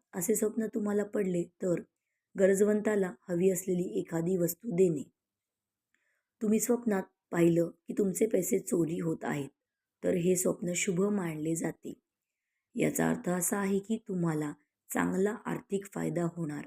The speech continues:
आहे. तुमची कामे मार्गी लागणार, तसेच तुम्ही जी काही स्वप्न पाहिलेली आहेत, ती पूर्ण होणार. असे स्वप्न पडले,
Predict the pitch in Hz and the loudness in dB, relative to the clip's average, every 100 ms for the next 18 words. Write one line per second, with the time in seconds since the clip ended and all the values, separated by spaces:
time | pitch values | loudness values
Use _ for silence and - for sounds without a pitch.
0 | - 165 147 _ _ _ _ _ _ _ | -10 -10 -10 _ _ _ _ _ _ _
1 | _ _ 175 156 - 170 - 175 170 160 | _ _ -6 -6 -6 -8 -4 -2 0 -2
2 | - _ _ 202 156 156 151 190 185 147 | -8 _ _ -12 -6 -4 -2 -2 0 -2
3 | 139 143 143 - _ _ _ _ _ 208 | -2 -8 -10 -14 _ _ _ _ _ -4
4 | 208 175 156 - _ _ _ - 196 185 | 0 0 0 -4 _ _ _ -4 -2 0
5 | - 185 226 226 233 208 - 160 156 - | -2 -4 2 4 4 0 -2 -6 -6 -10
6 | - 165 165 165 160 - 185 175 170 _ | -6 0 2 2 0 -6 -4 -4 -4 _
7 | _ _ 196 196 190 175 175 185 190 170 | _ _ -10 -4 0 0 0 -2 -2 -4
8 | - - _ _ _ _ _ - 160 - | -6 -12 _ _ _ _ _ -8 -6 -4
9 | 175 185 180 180 180 - 196 175 160 | -2 -2 0 -2 -2 -4 -2 0 0